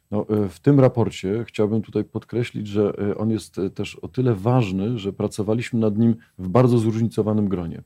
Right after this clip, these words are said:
Z jednej strony ja, czy, e, dyrektor Borkowski, e, minister generał Rapacki, e,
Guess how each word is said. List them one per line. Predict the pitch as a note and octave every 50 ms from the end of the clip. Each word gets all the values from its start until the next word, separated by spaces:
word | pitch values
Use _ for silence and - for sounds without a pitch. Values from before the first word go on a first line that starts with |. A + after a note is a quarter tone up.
| _ _ _ _ _
Z | F2+
jednej | G2 A#2+ A#2 A#2+ A#2
strony | G#2 - - A2 A2 G#2+ G#2 G2+ F#2 E2
ja, | F#2 F#2 G#2 A2+ A#2 A2+ G#2
czy, | - - - G2 F#2+ F#2+ F2 E2 _ _ _ _
e, | - F#2+ F#2 F#2 F#2 F#2 F2+ F2 F2 F2+ F#2+ G2 F#2 -
dyrektor | F2 - F#2+ F#2+ F#2+ - - G#2 F#2
Borkowski, | E2+ A2 G#2 - - B2+ B2 - - - - F#2+ F#2 D2+
e, | - - G2 G2 F#2+ F#2+ F#2 F#2+ F#2+ F#2+ F#2+ F#2 -
minister | G#2+ G#2 G#2 G2 - - - G#2+ G2 G2+ -
generał | G2 G#2 G2 G#2 G2+ G2 G2+ G2+
Rapacki, | G#2+ G#2 - B2 B2 - - - - G2+ F#2+ - - _ _ _ _ -
e, | F#2+ G2 G2